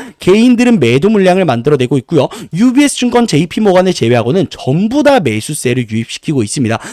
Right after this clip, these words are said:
그런 만큼 지금 현재 한화 에어-, 에어로스페이스 정말 많은 관심과 주목을 받고 있는 상황이요. 이번 기회에 있어서 우리가 수익을 꼭 극대화해야 된다라고 좀 말씀해 드리고 싶습니다. 그렇기 때문에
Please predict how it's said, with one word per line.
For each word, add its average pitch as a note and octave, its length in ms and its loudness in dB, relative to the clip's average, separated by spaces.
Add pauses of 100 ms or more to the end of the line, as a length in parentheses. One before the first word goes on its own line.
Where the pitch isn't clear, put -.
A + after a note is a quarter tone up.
(140)
그런 C#4 180 4
만큼 C#4 280 2
지금 G#3 240 -4
현재 A#3 200 0
한화 B3 320 0
에어-, F#3+ 320 2
에어로스페이스 F#3 640 0
정말 G#3+ 400 0
많은 D#3+ 380 0
관심과 G3+ 360 -4
주목을 D3+ 360 -4
받고 C3 260 -4
있는 D#3+ 160 -2
상황이요. D3 380 0 (280)
이번 C4 320 2
기회에 G#3 340 2
있어서 D3+ 340 -2
우리가 C3+ 440 -2
수익을 B3 480 -4
꼭 - 180 -8
극대화해야 G3+ 680 2
된다라고 C#3+ 760 0
좀 A3 160 0
말씀해 B2 400 0
드리고 B2 280 -4
싶습니다. A#2 560 -4
그렇기 - 300 -4
때문에 F#3+ 280 0